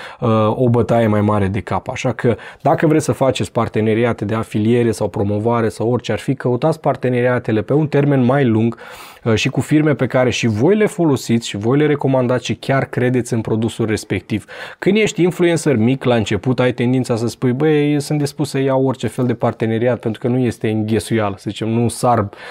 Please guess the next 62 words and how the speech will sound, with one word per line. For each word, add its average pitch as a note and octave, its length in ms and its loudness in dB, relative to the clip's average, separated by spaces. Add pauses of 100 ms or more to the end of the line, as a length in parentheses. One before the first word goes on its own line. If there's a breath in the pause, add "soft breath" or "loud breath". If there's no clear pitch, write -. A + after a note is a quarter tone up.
(100)
firmele B2+ 440 4
pe - 120 0
mine”, C3 300 4
și C#3 240 0
ești B2 160 2
dispus B2+ 320 -2
să - 80 -2
accepti - 440 -2
orice C3 360 0
pentru C#3 280 -2
că C#3 100 -2
este C3+ 220 0
un C3 180 4
plus. B2+ 340 2 (360 loud breath)
Dar A#2+ 120 2
lucrul E3+ 240 4
ăsta D#3+ 140 0
îți D3 80 -2
poate - 240 0
afecta - 400 -2
imaginea G2 520 0
și A#2 180 -6
am A#2+ 100 0
încercat A#2+ 360 0
să D3 120 -4
mă C#3 100 0
feresc C3 380 0
de A2+ 100 2
lucrul A#2+ 320 2
acesta, A#2+ 480 -2 (320 loud breath)
uh, A2+ 340 2
foarte, A#2 400 0
foarte A2 340 0
mult. D#3 300 2
După E3 240 0
care F3+ 220 2
trebuie D#3 200 2
să-ți D3+ 160 -2
faci C#3 200 2
research-ul A2+ 500 0
pe G#2+ 220 2
partenerul A#2+ 640 0
respectiv, C3 440 0
compania A#2+ 500 -2
care C3 220 0
te C3 80 -2
contactează, B2 640 0
pentru C3+ 320 -2
că, C3+ 200 2
să C#3 120 -4
vă D3 80 2
dau D#3 140 2
un D3+ 80 2
exemplu, A#2+ 480 0
în D3 120 4
lumea C#3 240 4
asta B2 160 -2
a A#2 40 2
suplimentelor C#3+ 720 0
am C3 120 2
început B2+ 400 -2
să, C3 380 0